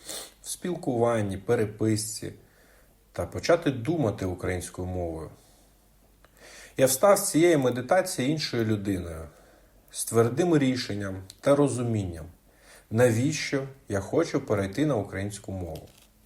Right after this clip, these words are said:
Так, періодично перші місяці і іноді досі у мене буває дискомфорт від підвисання,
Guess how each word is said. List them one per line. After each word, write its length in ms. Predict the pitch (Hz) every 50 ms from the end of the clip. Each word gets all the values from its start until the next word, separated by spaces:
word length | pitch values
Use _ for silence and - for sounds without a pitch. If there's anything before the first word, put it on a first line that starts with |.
| _ _ _ - - _ _ _ _ _ - - - - - - - - - -
Так, 380 | - 185 151 117 - - -
періодично 680 | - 131 151 175 185 185 190 220 196 - - 170 160 147
перші 460 | - - 190 196 190 - - - 143
місяці 600 | 135 147 180 196 - - 147 127 113 - - 123
і 440 | 117 113 110 110 110 110 107 107 113
іноді 360 | 147 170 160 123 101 104 104
досі 520 | 98 92 120 147 175 165 - - 120 110 101 98 - - - - - - -
у 60 | 98
мене 280 | 104 127 156 165 156 127
буває 400 | 113 110 120 127 139 135 123 110
дискомфорт 920 | 101 104 120 117 - - - 117 117 113 - - 151 165 165 160 - -
від 280 | 113 113 110 - - -
підвисання, 880 | - 117 107 104 113 120 113 - - 120 110 98 87 82 78 73 76